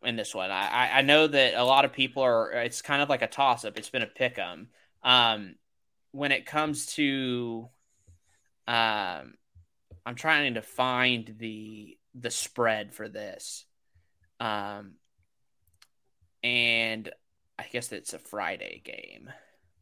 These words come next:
So let me see if I can find the spread for this. Um, it is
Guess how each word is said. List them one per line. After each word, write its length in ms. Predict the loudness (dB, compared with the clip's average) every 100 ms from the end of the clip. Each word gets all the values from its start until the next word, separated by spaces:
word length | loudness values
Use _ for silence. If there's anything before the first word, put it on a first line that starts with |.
| _ _ _ _ _ _ _ _ _ _ _ _ _ _ _
So 420 | -14 -12 -12 -12
let 100 | -12
me 140 | -14 -12
see 340 | -10 -8 -10
if 100 | -12
I 100 | -14
can 200 | -14 -18 -14
find 340 | -12 -12 -14
the 100 | -14
spread 480 | -14 -12 -12 -14 -16
for 160 | -20
this. 600 | -18 -18 -18 -14 -12 -12 -14 -18 -18 -20 -20 -8
Um, 800 | 0 0 2 0 -2 -6 -12 -18 _ _ _ _ _ _ _ _ _ _ _ _ _ _ _ _ _ _ _ _ _ _ -20 _
it 300 | 2 2 2 0
is 1500 | 2 4 4 4 4 2 2 2 0 0 -2 -2 -4 -8